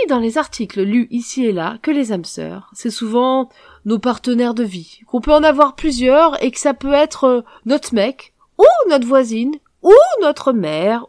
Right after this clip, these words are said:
ou notre meilleur pote. Bref. En fait, euh, ça nous décrit que, hum, grosso modo, euh,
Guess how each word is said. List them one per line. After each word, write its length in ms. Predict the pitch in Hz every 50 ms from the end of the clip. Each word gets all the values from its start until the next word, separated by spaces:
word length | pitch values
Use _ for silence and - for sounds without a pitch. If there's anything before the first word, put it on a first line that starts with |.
| _
ou 480 | - - 427 508 659 698 719 679 494 359
notre 260 | 294 247 - - 226
meilleur 260 | 196 185 165 165 170
pote. 460 | - - - - - _ - - - _ -
Bref. 560 | 208 226 277 320 320 294 - - - - _ _ _ _ - - - - - - - - - - - - _ _ _ _ _ _ _ _ _ -
En 240 | 294 294 311 311 302
fait, 420 | 277 - 311 302 311 311 302 302
euh, 260 | 302 294 277 269 269 254
ça 140 | - 277
nous 140 | 262 262 277
décrit 500 | 240 269 262 247 - - 285 302 302 302
que, 460 | - - 285 269 262 254 254 247 247
hum, 280 | 247 240 240 247 240 233
grosso 360 | 214 214 254 262 254 - 277
modo, 560 | 254 254 254 254 208 254 262 277 285 285 277
euh, 400 | 269 240 220 214 202 202 190 190